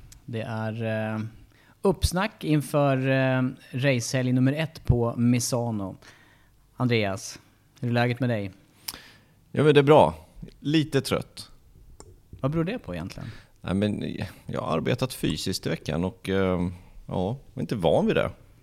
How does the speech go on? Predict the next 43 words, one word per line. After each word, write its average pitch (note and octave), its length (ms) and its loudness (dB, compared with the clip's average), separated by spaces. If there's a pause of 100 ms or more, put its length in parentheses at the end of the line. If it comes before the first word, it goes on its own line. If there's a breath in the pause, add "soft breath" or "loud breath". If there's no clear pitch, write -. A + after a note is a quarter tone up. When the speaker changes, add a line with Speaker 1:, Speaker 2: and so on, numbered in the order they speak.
(500)
Speaker 2:
på G#2+ 80 0
det G2+ 100 4
sättet. - 480 -4 (460)
Speaker 1:
Nej, B2 140 -2
det B2+ 60 0
är A#2 40 -2
skillnad C#3 300 0
att D#3+ 40 2
göra A#2 240 2
någonting A2 340 -4
med G#2 120 -6
kroppen. C3+ 320 -4
Nej, A#2 100 2
jag B2+ 120 2
ska - 120 -2
inte B2+ 140 -4
säga A2+ 140 -4
att A2+ 80 -8
jag A#2 220 0
arbetar A2+ 440 -2
fysiskt, D3+ 560 -8
men G#2+ 120 -2
jag A2 100 -2
arbetar G#2+ 360 -2
med A2 180 0
hu-, A#2+ 280 0
jag C3 140 -2
kan D#3+ 120 0
vara D3+ 100 2
jäkligt D3 260 -2
trött C3+ 240 -4
av B2 100 0
att B2 40 2
arbeta A2+ 320 -2
mycket A2+ 260 -2
med A2+ 100 2
huvudet, B2 360 -2
så D#3 120 -4
är A#2+ 100 -2
det E2+ 60 -4
ju. F2+ 60 -6
Men, G2+ 280 -4
eh, G2 160 -4